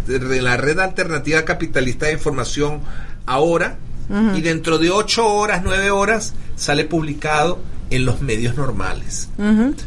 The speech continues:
Speaker 1: Entonces, ¿qué está ocurriendo? Que las redes se han vuelto acti-, se han vuelto tan activas
Speaker 2: Que dan
Speaker 1: y
Speaker 2: la
Speaker 1: tan
Speaker 2: no-,
Speaker 1: eficientes
Speaker 2: que dan la
Speaker 1: que
Speaker 2: noticia
Speaker 1: dan las
Speaker 2: primero.
Speaker 1: noticias primero. Y hay mucha gente que, hay,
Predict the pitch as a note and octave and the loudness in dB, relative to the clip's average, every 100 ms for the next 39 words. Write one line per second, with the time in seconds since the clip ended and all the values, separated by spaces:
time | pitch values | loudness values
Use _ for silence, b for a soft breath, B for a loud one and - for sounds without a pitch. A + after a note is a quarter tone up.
0 | - B2+ B2 D3 - - C3+ - D#3 F#3 | -4 -2 0 0 -2 -2 -4 0 -2 0
1 | F#3 G3+ G3 D3+ F2+ - - - B B | 0 2 0 0 -2 -2 -4 -4 B B
2 | - C3+ A#2 B2+ C3 C#3 E3+ - A#2+ - | -2 0 0 0 2 2 2 0 -2 -2
3 | - C3+ C3+ C#3 C#3 D3+ A#2+ - - - | 0 0 0 0 0 0 -2 -4 -6 -4
4 | C#3 - B2 C#3 C#3 B2 - E3 F#3 A3 | -2 -2 0 0 0 -4 -4 -2 0 0
5 | G#3+ - E3 C3 G#2 F#2 - - - A3 | -2 0 0 2 0 0 -4 -6 0 2
6 | A3+ A#3 F3 F#3+ G3 A3 - - D#3+ A#2+ | 2 0 0 -2 -4 -2 -2 0 0 0
7 | - - A#3 A#3+ B3+ C4 C4+ B3 B3 C4 | -4 -2 2 4 4 2 2 2 2 2
8 | B3+ A#3 G#3 - - D#3 - G3 G#3 G3 | 2 2 2 0 0 0 0 0 2 2
9 | C#3 A#2+ B2+ C3 C#3+ - F3 F#3+ E3+ F#3 | 2 2 2 0 0 2 2 0 0 -2
10 | F3 E3 B B B2+ C#3 | -2 -4 B B -2 -2